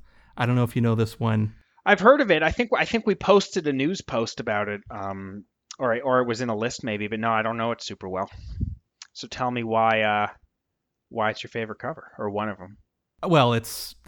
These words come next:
Speaker 1: I love the Pixies. They're one of my favorite bands. I also like the original. I actually am not sure I can pick. I think I do prefer the Pixies version just 'cause it's so high energy,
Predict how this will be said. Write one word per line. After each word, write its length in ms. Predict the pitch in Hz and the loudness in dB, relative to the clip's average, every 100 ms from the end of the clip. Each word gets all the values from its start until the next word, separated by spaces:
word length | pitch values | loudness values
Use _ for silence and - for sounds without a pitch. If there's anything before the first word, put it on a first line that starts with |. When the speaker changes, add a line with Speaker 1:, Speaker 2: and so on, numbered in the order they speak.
| - - | -16 -2
Speaker 1:
I 120 | 123 | 0
love 260 | 113 110 110 | 2 2 0
the 80 | 123 | -4
Pixies. 560 | 120 107 - 113 120 | -4 -4 -2 -2 -2
They're 100 | 117 | -2
one 100 | 107 | 0
of 60 | 107 | 2
my 100 | 107 | 2
favorite 360 | 131 110 113 | 0 -2 -2
bands. 420 | 117 113 120 151 - - _ _ _ - _ - | -2 0 -2 -4 -10 -20 _ _ _ -20 _ -2
I 120 | 135 | 4
also 300 | 139 175 - | 6 6 4
like 240 | 190 170 170 | 2 2 0
the 100 | 147 | 0
original. 460 | 120 117 160 131 - | 0 -2 -2 -2 -2
I 140 | 120 | -2
actually 720 | 117 143 - 160 165 165 165 - - - - - | 0 -2 -2 -2 0 0 -2 -10 -20 -20 -14 0
am 160 | 127 127 | 2 4
not 240 | 131 - | 2 -2
sure 200 | - 147 | 0 2
I 60 | 135 | 2
can 180 | - | 2
pick. 200 | 120 139 - - | 0 -2 -2 -2
I 120 | 120 | 0
think 180 | 202 165 | 2 2
I 80 | |
do 160 | 117 123 | 2 0
prefer 300 | - 117 117 | 0 -4 -2
the 100 | 107 | -2
Pixies 420 | - 107 - 107 | -4 -8 -6 -6
version 400 | 110 107 104 110 | -2 -2 -2 -2
just 160 | 107 107 | -2 -2
'cause 140 | 131 | -2
it's 140 | 110 - | -2 -4
so 360 | - 127 117 | -4 0 2
high 160 | 120 120 | 2 2
energy, 520 | 117 123 117 127 127 | 2 0 -2 -2 -4